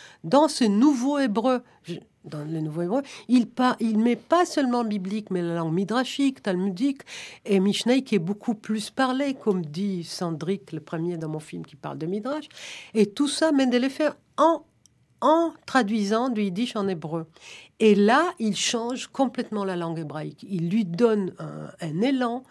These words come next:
une capa-, il élargit la langue,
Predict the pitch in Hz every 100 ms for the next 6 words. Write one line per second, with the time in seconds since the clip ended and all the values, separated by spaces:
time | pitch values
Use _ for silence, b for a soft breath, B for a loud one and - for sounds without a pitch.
0 | B B B 180 160 151 - _ _ -
1 | - 175 - 160 147 208 254 262 247 180
2 | 247 233 220 202 220